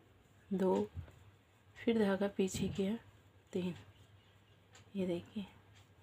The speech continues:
ये तीन फंदे बन गए। इसी तरीके से हर फोर रो में ये डिजाइन बनेगी, वही हमें रिपीट करते हुए जाना है। देखिए, तीन फंदों का एक किया,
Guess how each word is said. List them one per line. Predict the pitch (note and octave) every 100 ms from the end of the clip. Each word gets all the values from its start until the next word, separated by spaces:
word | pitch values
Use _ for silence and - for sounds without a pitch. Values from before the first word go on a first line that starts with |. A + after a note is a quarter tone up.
| -
ये |
तीन | - F#3+ F#3+
फंदे | F#3+ G3 G3
बन | F#3+ F#3+
गए। | F#3+ A#3 - - - - - - - _ - - - - _ _ - - - - - -
इसी | - A#3
तरीके | A3+ A3 G#3 G#3
से | G#3+
हर | G3 G3+ - - - - - _ - A3 - - -
फोर | - G3+ G#3 G3+
रो | G3
में | F#3+ F#3+ - - - -
ये | G3
डिजाइन | G3+ F#3+ F#3 F#3+
बनेगी, | F#3 F#3 G3 A3 - - - - - _ - _ -
वही | G3+ G3+ - F#3+
हमें | F#3+ F#3+
रिपीट | G3 - G3+
करते | G3 G3 F3+
हुए | F#3
जाना | F#3 F3+
है। | F3+
देखिए, | F#3 F#3+ -
तीन | G3+ G3+
फंदों | G3+ G3 F#3
का | - F#3+
एक | F#3 F3+ -
किया, | G3 A#3